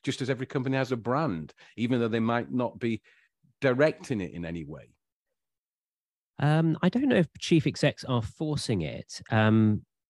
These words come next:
Speaker 2: wise chief execs have probably tried to force brand at some point and, and it, and not <laughs> find that it worked.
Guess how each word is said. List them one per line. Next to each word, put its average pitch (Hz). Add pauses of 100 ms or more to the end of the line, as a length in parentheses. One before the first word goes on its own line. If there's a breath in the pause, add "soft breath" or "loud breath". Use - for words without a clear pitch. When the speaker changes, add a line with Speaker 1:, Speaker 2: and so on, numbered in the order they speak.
(800)
Speaker 2:
wise 143
chief -
execs -
have 110
probably 107
tried 123
to 107
force 90
brand 85
at -
some 98
point 82
and, 87 (420)
and 95
it, 90
and 98
not 101
<laughs> -
find 110
that 113
it 92
worked. 98